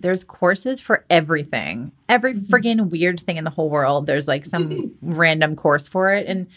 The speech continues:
Speaker 1: you know, it's always the weird ones that they're the ones that do so well. Like,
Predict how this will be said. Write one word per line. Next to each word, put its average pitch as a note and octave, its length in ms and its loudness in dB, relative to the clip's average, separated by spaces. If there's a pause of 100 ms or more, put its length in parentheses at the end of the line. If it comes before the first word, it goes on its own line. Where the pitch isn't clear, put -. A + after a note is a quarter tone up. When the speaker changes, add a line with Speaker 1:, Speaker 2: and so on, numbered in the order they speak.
(320)
Speaker 1:
you D4 100 -2
know, D4+ 160 6
it's B3+ 140 2
always C#4 320 2
the C4+ 100 4
weird A3 340 2
ones E3+ 480 0
that D#3 500 2 (360)
they're F#3+ 280 0
the A3+ 100 0
ones A3+ 200 2
that E3 140 0
do F#3+ 160 -2
so F3 220 -2
well. D#3+ 540 2 (120)
Like, E3+ 220 0